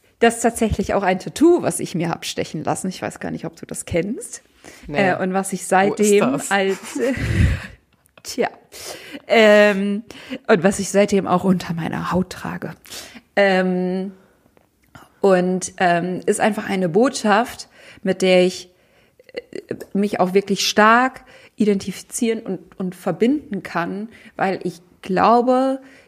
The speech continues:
Speaker 1: dass die Welt eine andere wäre, wenn wir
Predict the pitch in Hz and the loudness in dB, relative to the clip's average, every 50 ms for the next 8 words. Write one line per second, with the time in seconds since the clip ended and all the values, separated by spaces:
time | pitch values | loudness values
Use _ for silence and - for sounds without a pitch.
0 | _ _ 185 185 180 - - - - _ _ _ _ _ _ _ _ - 185 180 | _ _ 0 0 0 -2 -4 -8 -8 _ _ _ _ _ _ _ _ -4 -4 -2
1 | 180 151 196 208 220 220 226 247 233 233 - - 196 190 180 - - 202 214 220 | 2 4 4 6 6 6 4 2 2 0 0 0 0 2 2 2 2 2 0 0
2 | 202 208 190 185 185 185 180 180 185 185 180 180 - - - 185 180 180 180 180 | -2 -2 -2 0 0 0 2 2 2 2 2 0 -2 -2 -2 -2 -2 0 -2 -4
3 | 180 185 175 175 170 160 165 165 - | -4 -2 -2 -2 0 0 -2 -4 -6